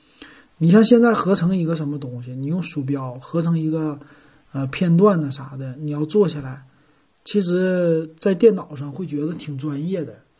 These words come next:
嗯，但是呢，合成起来那电脑呜呜的转，风扇声特别大，还得压半天。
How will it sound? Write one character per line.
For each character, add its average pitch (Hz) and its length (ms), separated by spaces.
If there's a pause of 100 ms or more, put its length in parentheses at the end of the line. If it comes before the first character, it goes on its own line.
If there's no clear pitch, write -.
(500)
嗯， 131 220
但 202 140
是 202 140
呢， 170 400
合 190 240
成 202 180
起 185 100
来 139 300
那 170 100
电 180 180
脑 143 140
呜 170 360
呜 156 80
的 156 140
转， 196 260 (440)
风 180 220
扇 190 180
声 156 280
特 - 160
别 139 140
大， 127 280 (420)
还 170 80
得 139 320 (120)
压 156 260
半 160 180
天。 131 180